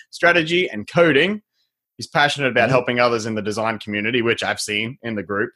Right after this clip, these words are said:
Speaker 1: clearly, especially <laughs> when it comes to topics around money, pricing, and processes. Who would have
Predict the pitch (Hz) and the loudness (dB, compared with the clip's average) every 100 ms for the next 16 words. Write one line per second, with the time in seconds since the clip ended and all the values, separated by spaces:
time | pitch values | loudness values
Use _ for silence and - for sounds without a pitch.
0 | _ 107 104 98 107 - _ _ - 117 | _ -2 0 0 -6 -10 _ _ -12 -2
1 | 147 143 151 139 180 156 190 160 135 - | 0 2 2 4 2 2 0 -2 -4 0
2 | 139 147 135 135 123 117 123 156 156 147 | 2 2 0 2 2 2 2 2 2 0
3 | - 135 135 131 127 117 120 120 113 98 | 0 0 0 -2 -6 -4 -2 -2 -2 -8
4 | 82 80 - - 127 123 101 107 104 101 | -10 -20 -16 -8 -6 -6 -6 -6 -6 -8